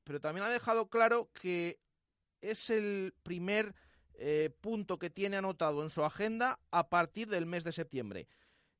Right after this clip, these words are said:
Eh, a partir de mañana, Miguel Ángel Gómez se marcha de vacaciones, una vez que cierre el mercado de fichajes, y aprovechando estos días que hay parón también del primer equipo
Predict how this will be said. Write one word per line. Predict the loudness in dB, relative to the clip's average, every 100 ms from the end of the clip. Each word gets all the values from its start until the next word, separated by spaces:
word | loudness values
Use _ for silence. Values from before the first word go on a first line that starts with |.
| _ -4
Eh, | 0 4 4 4
a | 2
partir | 0 -2 0
de | 0
mañana, | 2 0 2 2 2 2 -2 _ _ _ _ _ _
Miguel | -8 -4 -2 -2
Ángel | 0 -2
Gómez | -2 -4 -6
se | -6
marcha | -4 -4 -2
de | 0
vacaciones, | 0 -2 0 0 0 -6 -16 _ _
una | -8 -2
vez | -2 -2
que | -6
cierre | -2 0 2 2 0 -4
el | -6 -4 -4 -4 -4
mercado | -6 -6 -2 -2 -4
de | -6 -6 -6 -8
fichajes, | -10 -4 -2 -2 -6 -6 _ _ _ _ _ _
y | -12 -8
aprovechando | -8 -8 -10 -8 -8
estos | -8 -8 -8
días | -6 -6 -6
que | -6
hay | -6 -6 -10
parón | -6 -4 -4 -4
también | -4 -4 -6 -4
del | -4 -4 -6
primer | -8 -8 -8
equipo | -8 -8 -6 -8